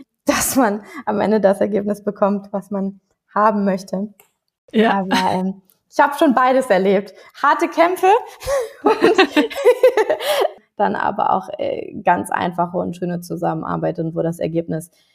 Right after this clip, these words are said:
Speaker 1: noch schöner geworden ist, als man sich's eigentlich vorstellen konnte, weil der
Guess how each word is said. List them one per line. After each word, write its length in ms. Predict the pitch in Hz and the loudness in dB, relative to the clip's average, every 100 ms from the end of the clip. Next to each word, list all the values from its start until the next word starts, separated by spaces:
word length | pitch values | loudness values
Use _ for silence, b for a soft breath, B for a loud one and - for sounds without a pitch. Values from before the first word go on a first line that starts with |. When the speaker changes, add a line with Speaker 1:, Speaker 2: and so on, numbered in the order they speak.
| _ 160 | _ 0
Speaker 1:
noch 240 | 185 185 | 2 2
schöner 320 | - 180 170 | 0 0 0
geworden 400 | 160 156 156 156 | -2 -2 -2 -2
ist, 220 | 160 156 - | -6 -4 -4
als 220 | 156 - | -4 -4
man 180 | 156 160 | -8 -8
sich's 140 | 156 | -6
eigentlich 260 | 151 156 _ | -6 -6 _
vorstellen 460 | 156 - 151 165 | -6 -4 -6 -6
konnte, 220 | 160 160 156 | -6 -6 -2
weil 120 | 156 | -2
der 160 | 156 | -2